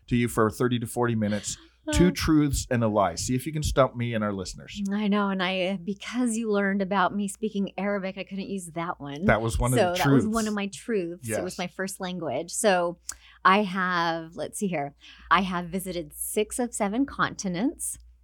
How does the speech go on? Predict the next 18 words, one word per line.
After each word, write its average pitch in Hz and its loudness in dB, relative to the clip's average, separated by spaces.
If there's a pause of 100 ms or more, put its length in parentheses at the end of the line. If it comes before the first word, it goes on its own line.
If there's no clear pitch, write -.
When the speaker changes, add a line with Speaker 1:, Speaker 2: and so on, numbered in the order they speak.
(260)
Speaker 2:
I 175 2
was 180 -2
the 180 -2 (180)
fastest 190 -2
typist 220 -4
in 214 -2
junior 202 -2
high, 180 -2 (760)
and 185 -4 (560)
I 160 -8
decided 190 -6
to 185 -8
go 175 -8
skydiving 160 -8
when 160 -8
I 151 -6
was 165 -10
in 143 -6